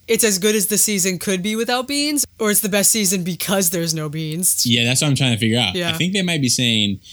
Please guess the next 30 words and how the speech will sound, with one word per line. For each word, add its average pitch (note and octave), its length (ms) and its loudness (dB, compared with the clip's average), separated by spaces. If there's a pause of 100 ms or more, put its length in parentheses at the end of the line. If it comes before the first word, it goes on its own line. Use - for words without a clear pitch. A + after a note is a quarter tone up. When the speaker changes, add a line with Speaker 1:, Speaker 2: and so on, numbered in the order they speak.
(200)
Speaker 2:
it's G2+ 200 -2
good G#2+ 280 0
despite G2+ 560 0
not F2+ 200 -8
having E2+ 340 -10
Beans. F#3+ 340 -4
Speaker 1:
Yeah, D#3+ 220 -4
it's D#3+ 140 -10
weird. D#3 440 -8
Speaker 2:
I C3 60 -4
do F3 100 0
like C#3 200 0
Beans. F#2+ 440 0
We're G#2+ 140 -4
split A#2+ 300 -2
on F#2+ 160 -2
Beans, E2+ 240 -6
but F2+ 120 -10
I F#2 60 -2
like F#2 200 -4
Beans. B1+ 320 -12 (520)
Speaker 1:
And F3+ 160 -6
then E3 920 -6
Onward G3 340 -2
and F#3+ 140 -4
Upward F3+ 640 -4 (440)
only E3+ 200 -6
gets E3+ 220 -6
better, E3+ 520 -6
and D#3 600 -8